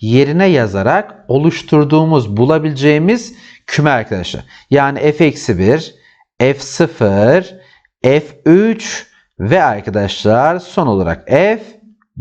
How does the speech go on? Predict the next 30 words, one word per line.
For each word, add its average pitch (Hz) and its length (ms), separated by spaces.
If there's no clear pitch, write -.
dört 131 280
olacaktır. 98 640
Öncelikle 208 640
F 208 120
eksi 208 280
bir 214 160
dediğimiz, 165 520
bakın 160 200
x 175 240
yerine 165 160
eksi 160 260
bir 156 80
yazacağım. 117 560
Üç 190 240
çarpı 147 360
eksi 127 400
bir 165 100
eksi 113 320
ikiden 131 580
cevabımız 120 960
eksi 123 340
beş. 127 420
F 139 140
sıfır 220 460
dediğimiz 120 680
üç 196 260
çarpı 165 380
sıfır 170 480
eksi 120 380
ikiden 104 600